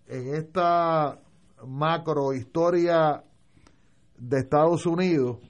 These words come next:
en cuatro volúmenes, yo estoy leyendo ahora, ahora mismo, mil ochocientos veinte, cómo la tecnología norteamericana, especialmente en el este, los Apalaches,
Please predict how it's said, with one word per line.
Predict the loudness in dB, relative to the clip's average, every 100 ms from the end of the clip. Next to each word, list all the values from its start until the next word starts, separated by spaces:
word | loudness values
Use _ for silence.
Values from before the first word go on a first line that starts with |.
| -14
en | -10 -6
cuatro | 2 2 4 4
volúmenes, | 4 6 6 6 2 -2 -6 _ _ _ _ _ -20 _ _ _ _ _
yo | -4
estoy | 0 2
leyendo | 4 6 4 6 6
ahora, | 6 4 4 2 2 -4
ahora | -2 0 0
mismo, | 0 0 -2 -2 -4 -10 -14
mil | -8 -6 -4 -2
ochocientos | -2 -4 -6 -4 -4 -6 -4 -4 -2
veinte, | 0 0 0 -4 -8 -10 -12 _ _ _ _ _ _ _ _ _
cómo | 2 4 6 6 6 2 -6
la | -2 0 2 0 -2
tecnología | -6 -4 -2 0 0 0 2 2
norteamericana, | 2 -2 -2 -2 0 -2 0 2 2 -2 -4
especialmente | -8 -8 -8 -4 -2 -2 -2 -4 -4 -4 -4
en | -6
el | -4 -4
este, | -4 -4 -6 -4 -4 -6
los | -10 -6
Apalaches, | -6 -6 -4 -2 -2 -4 -6 -6